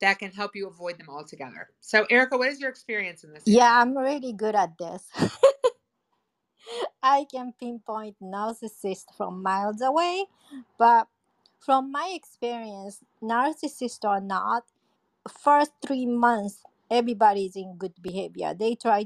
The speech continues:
Speaker 2: to have a fake personality. I call it fake personality because you don't really meet people who are being themselves from the beginning, which I do because I don't like wasting my time. But a lot of people pretend to show their best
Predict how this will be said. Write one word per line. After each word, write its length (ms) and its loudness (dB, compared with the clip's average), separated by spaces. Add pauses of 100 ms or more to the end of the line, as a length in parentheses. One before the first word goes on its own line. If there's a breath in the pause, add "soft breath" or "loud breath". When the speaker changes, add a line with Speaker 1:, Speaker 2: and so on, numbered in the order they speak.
(100)
Speaker 2:
to 300 0
have 220 0
a 140 -2
fake 420 -8
personality. 600 -8
I 140 2
call 260 2
it 160 -4
fake 380 -8
personality 680 -6
because 400 -4 (320 soft breath)
you 140 -4
don't 260 -2
really 260 -2
meet 420 -4
people 340 -4
who 140 0
are 100 2
being 280 -6
themselves 520 0
from 200 -6
the 100 -6
beginning, 520 -10
which 220 -2 (100)
I 240 6
do 260 -4
because 240 -8
I 120 0
don't 240 -6
like 240 -2
wasting 360 -14
my 140 -18
time. 460 -12 (1040 soft breath)
But 120 4
a 40 6
lot 140 6
of 120 4
people 320 2
pretend 460 4
to 60 0
show 240 6
their 200 4
best 460 -4